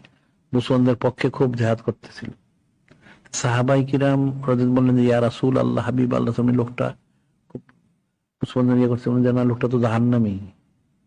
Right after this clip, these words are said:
তখন সাহাবাই কিরাম রাদিয়াল্লাহু, "ব্যাপারটা কি?"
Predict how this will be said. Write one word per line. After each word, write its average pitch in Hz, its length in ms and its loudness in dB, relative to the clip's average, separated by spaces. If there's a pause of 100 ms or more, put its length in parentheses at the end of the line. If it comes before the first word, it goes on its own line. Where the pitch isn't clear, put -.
(1500)
তখন 120 340 0 (560)
সাহাবাই 123 520 0
কিরাম 135 640 0
রাদিয়াল্লাহু, 127 600 2
"ব্যাপারটা 123 440 0
কি?" 139 220 -4